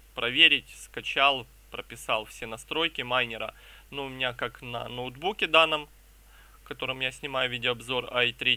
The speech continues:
процессор, и на компьютере, где видеокарты,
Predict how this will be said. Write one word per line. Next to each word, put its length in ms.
процессор, 680
и 560
на 440
компьютере, 460
где 240
видеокарты, 760